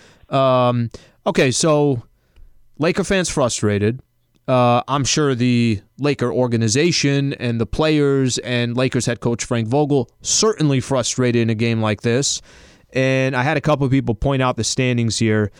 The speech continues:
Um, let me actually, uh, th-, this is, this is a, this is, I think, an interesting part of where the Lakers sit.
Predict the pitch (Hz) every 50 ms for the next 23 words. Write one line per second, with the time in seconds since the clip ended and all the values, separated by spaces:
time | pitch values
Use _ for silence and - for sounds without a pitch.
0 | - - _ _ _ _ - 127 127 123 120 117 117 117 113 113 113 113 110 110
1 | 110 _ _ _ _ _ _ _ _ _ _ _ _ _ _ _ - - 185 185
2 | 175 147 - - 135 127 135 165 156 165 160 - - - - - - - - _
3 | _ _ _ _ _ - 165 160 160 - - 180 175 160 165 170 190 190 170 -
4 | 185 165 139 120 120 139 170 165 - 180 151 139 147 139 127 123 127 - - 156
5 | 160 - 180 151 135 135 131 135 139 127 127 120 127 - 151 147 - - 147 127
6 | - - 135 127 113 - - - 135 127 123 120 - - 117 107 120 123 123 120
7 | 117 117 113 107 - 104 - - - 110 90 - _